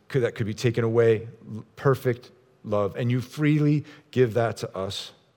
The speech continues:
Thank you, Jesus. Jesus, would you work in us and through us so that we might share that love with others?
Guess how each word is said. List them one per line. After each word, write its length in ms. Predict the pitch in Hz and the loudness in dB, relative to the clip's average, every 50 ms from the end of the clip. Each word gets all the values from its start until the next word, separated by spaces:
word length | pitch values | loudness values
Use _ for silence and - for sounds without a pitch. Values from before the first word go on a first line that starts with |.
| _ _ _ _ _ - | _ _ _ _ _ -4
Thank 240 | 107 107 107 98 - | -4 -4 -4 -4 -6
you, 80 | 104 | -8
Jesus. 580 | 87 80 92 95 80 90 95 92 - - - - _ _ _ _ _ _ _ _ _ _ _ _ _ _ _ _ _ _ _ _ _ _ _ | -8 -8 -8 -8 -8 -8 -8 -8 -10 -12 -16 -20 _ _ _ _ _ _ _ _ _ _ _ _ _ _ _ _ _ _ _ _ _ _ _
Jesus, 300 | - 131 127 120 113 98 | -2 -2 -2 -2 -2 -2
would 180 | 110 127 120 120 | -2 -2 0 0
you 80 | 139 135 | 0 2
work 400 | 123 135 135 131 - - - - | 4 4 4 4 2 -2 -6 -4
in 140 | 123 120 123 | -2 0 0
us 300 | 127 131 127 - - - - | 0 0 -2 -4 -8 -8 -10
and 100 | 113 104 | -10 -10
through 300 | - - - 120 120 117 | -8 -6 -2 0 2 4
us 240 | 117 117 113 - - - _ _ _ - | 2 2 0 -6 -12 -16 _ _ _ -8
so 180 | - - 120 | -2 0 0
that 100 | 120 - | 0 0
we 140 | 123 123 127 | 0 -2 0
might 200 | 120 120 120 117 | 0 0 0 -2
share 320 | - - - 127 120 120 | -2 -2 2 4 4 4
that 180 | 117 117 110 107 | 4 2 0 0
love 200 | 113 113 110 104 | 0 -2 -2 -2
with 140 | 107 101 - | -2 -2 -2
others? 420 | 107 107 113 113 110 117 117 - | 0 2 2 0 0 -2 -6 -12